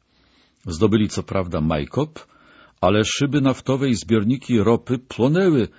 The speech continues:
wysadzone przez radzieckie oddziały dywersyjne. Ugaszenie pożarów,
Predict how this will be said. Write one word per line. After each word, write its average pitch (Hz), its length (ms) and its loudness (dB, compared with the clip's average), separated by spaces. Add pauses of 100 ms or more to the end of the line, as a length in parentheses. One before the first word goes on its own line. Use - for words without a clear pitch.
(300)
wysadzone 107 580 0
przez 92 220 -4
radzieckie 98 520 -2
oddziały 92 420 -2
dywersyjne. 82 720 -4 (580)
Ugaszenie 98 520 -2
pożarów, 110 640 -4